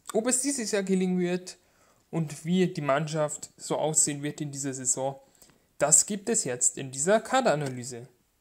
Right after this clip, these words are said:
Auf der Torhüter-Position sieht es so aus, wie auch schon letzte Saison gesetzt sein dürfte weiterhin der tschechische Nationalspieler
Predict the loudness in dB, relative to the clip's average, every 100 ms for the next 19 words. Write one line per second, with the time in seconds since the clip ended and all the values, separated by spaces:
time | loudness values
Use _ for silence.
0 | -20 -20 _ _ _ _ _ _ _ _
1 | _ 0 0 2 2 4 4 2 0 0
2 | 0 0 2 2 0 -2 0 0 2 2
3 | 0 -2 -6 -4 -2 -2 -4 -6 -6 -6
4 | -10 _ _ _ -4 0 2 6 4 4
5 | 2 0 0 -2 0 0 2 2 0 0
6 | -2 -4 -10 _ _ _ _ 0 0 0
7 | 2 2 2 -4 -6 -6 -10 -12 _ _
8 | _ _ _ _ -4 -2 -2 -6 -6 -6
9 | -4 -6 -4 -6 -8 -10 _ -20 -20 _
10 | -8 -6 -2 -2 -4 -2 -4 -6 -8 -6
11 | -4 -6